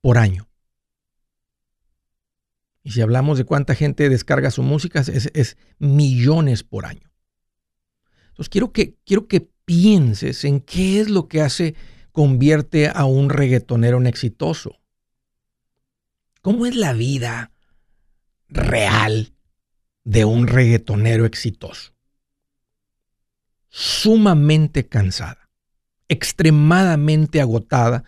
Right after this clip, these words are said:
porque se la pasan de gira. Y el,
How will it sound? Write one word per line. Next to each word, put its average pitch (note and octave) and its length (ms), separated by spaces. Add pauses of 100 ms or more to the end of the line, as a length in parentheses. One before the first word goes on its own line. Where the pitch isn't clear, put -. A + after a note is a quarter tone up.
(220)
porque D#3 200
se B2+ 120
la A#2 180
pasan A#2 340
de A#2 100
gira. - 420 (1600)
Y E3+ 220
el, E3 320